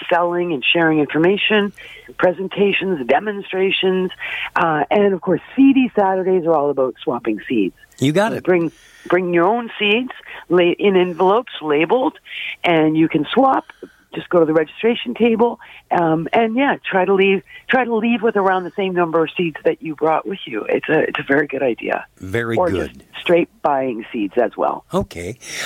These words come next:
Speaker 2: Uh, we're, we have, a c-, <clears throat> pardon me, a caller online from Niagara Falls right now, and that would be Elaine, uh,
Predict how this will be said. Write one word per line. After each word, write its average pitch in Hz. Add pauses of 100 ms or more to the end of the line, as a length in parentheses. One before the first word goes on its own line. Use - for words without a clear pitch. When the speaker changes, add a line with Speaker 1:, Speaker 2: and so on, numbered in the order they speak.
Speaker 2:
Uh, 160
we're, 156 (140)
we 151
have, 180
a -
c-, 214
<clears throat> -
pardon 147
me, 104
a 92
caller 123
online 101
from 123 (120)
Niagara 104
Falls 190
right 90
now, 87 (460)
and 110
that 135
would 131
be 123 (100)
Elaine, 180
uh, 127